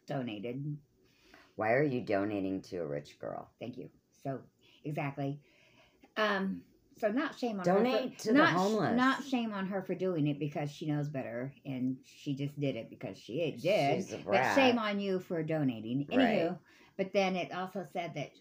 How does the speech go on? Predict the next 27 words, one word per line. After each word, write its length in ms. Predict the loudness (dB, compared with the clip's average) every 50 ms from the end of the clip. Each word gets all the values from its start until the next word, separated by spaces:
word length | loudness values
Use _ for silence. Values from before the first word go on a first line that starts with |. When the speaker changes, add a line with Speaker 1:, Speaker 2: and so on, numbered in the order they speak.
| -20 -14
Speaker 1:
her 300 | -10 -8 -8 -8 -8 -10 -12 _ _ _ _ _ _
s-, 680 | _ _ -20 -20 -20 -20 -20 -20 -20 -20 _ -20 _ _ -12
makeup 340 | -10 -8 -8 -8 -8 -10 -8 -8
artist 360 | -8 -6 -8 -8 -10 -12 -10
got 120 | -10 -8 -8
into 180 | -10 -10 -10 -10
a 40 |
car 300 | -10 -10 -8 -8 -8 -6 -6
wreck 220 | -8 -8 -10 -10 -12 -12
or 80 | -14
something. 560 | -12 -10 -8 -8 -8 -6 -4 -2 -2 -2 -2 -6 -8 _ _ -20 _ _ _ _ _ _
So 480 | -20 -20 -16 -10 -6 -4 -4 -4 -4 -6
she 260 | -8 -8 -8 -6 -4
was 400 | -4 -4 -4 -6 -8 -12 -16 -12 _
putting 280 | -8 -6 -6 -4 -4 -2
out 220 | -2 -2 -4 -4
there 240 | -6 -6 -4 -4 -4
wanting 340 | -4 -4 -4 0 0 0 0
people 260 | -2 -6 -10 -10 -12
to 120 | -12 -12 -10
donate 560 | -6 -4 -4 -2 -2 -4 -4 -6 -8 -10 _ -12
to 340 | -10 -8 -8 -8 -10 -12 -12 -16 -14
cover 340 | -12 -10 -8 -8 -10 -10 -10
her 100 | -10 -12
s-, 440 | -12 -12 -16 -20 -20 -20 -20 -20 -20 _ _ -6
makeup 320 | -6 -6 -6 -6 -8 -10
artist's, 500 | -10 -12 -12 -12 -16 -18 -20 _ _ _